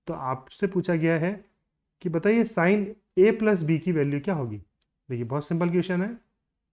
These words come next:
यहाँ पे हमको क्या कहा गया है, राइट एंगल है सी पर, सी पर राइट एंगल बना दिया,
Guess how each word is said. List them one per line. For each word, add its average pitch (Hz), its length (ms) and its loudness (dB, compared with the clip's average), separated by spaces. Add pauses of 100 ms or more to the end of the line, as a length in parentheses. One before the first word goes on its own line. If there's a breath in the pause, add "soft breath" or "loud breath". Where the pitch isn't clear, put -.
(1120)
यहाँ 131 240 -4
पे 170 100 -2
हमको 180 200 2
क्या 208 160 0
कहा 196 160 2
गया 147 180 0
है, 120 80 -4
राइट 143 260 0
एंगल 156 260 2
है 208 240 -2
सी - 260 -2
पर, 110 260 -8 (720)
सी - 140 -8
पर 151 120 0
राइट 147 180 0
एंगल 180 200 2
बना 185 180 2
दिया, 196 200 4